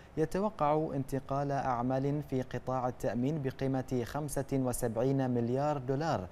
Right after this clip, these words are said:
من لندن إلى مراكز مالية أخرى في أوروبا، مهما كانت شروط الخروج،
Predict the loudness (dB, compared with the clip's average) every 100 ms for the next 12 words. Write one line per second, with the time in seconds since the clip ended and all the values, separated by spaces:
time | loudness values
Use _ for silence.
0 | -12 -20 -14 -8 -2 2 4 4 2 0
1 | 0 0 0 -2 0 0 2 0 0 0
2 | 0 -2 -4 -6 -2 -2 0 0 0 -2
3 | -2 0 0 -2 -12 -16 -4 -2 0 0
4 | 0 0 0 2 0 0 2 2 0 2
5 | 2 4 2